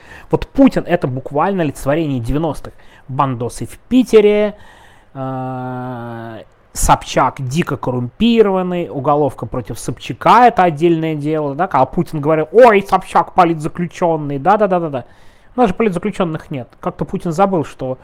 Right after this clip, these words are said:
недавно он считал, э, Собчака и дело против него политически мотивированным. Почему? Потому что был его помощником.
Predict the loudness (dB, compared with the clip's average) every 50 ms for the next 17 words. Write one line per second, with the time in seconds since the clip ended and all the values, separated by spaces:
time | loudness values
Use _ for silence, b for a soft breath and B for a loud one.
0 | B B B B B B B -6 -4 0 2 2 2 2 0 -2 -4 -4 -8 -10
1 | -4 -2 0 0 0 0 0 0 0 0 0 0 0 -2 -2 -4 -6 -6 -6 -8
2 | -8 -8 -10 -12 -6 -6 -6 -4 -4 -8 -4 -2 -2 -2 -2 -2 -2 -2 0 2
3 | 0 0 0 -4 -10 -10 -8 -6 -4 -4 -4 -4 -4 -6 -6 -8 -10 -10 -10 -8
4 | -6 -6 -8 -8 -6 -6 -6 -4 -4 -4 -4 -6 -8 -10 -12 -14 -8 -8 -8 -6
5 | -4 -6 -6 -6 -8 -10 -8 -6 -6 -4 -4 -6 -6 B B B B B B B
6 | B B -4 2 2 4 4 4 -2 -2 -4 -6 -12 -14 -14 -14 -16 -16 -16